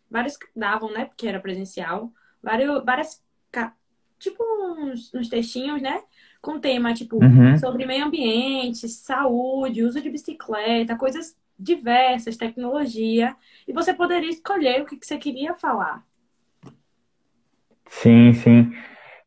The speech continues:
Speaker 2: É, inclusive, isso é um,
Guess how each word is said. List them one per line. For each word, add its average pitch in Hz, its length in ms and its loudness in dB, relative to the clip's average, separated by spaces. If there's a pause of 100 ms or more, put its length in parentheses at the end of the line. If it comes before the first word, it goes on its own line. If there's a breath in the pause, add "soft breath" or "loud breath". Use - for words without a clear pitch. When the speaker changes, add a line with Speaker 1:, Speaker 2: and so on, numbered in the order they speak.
Speaker 2:
É, 110 760 8
inclusive, 151 520 8
isso 175 140 6
é 180 40 6
um, 147 640 4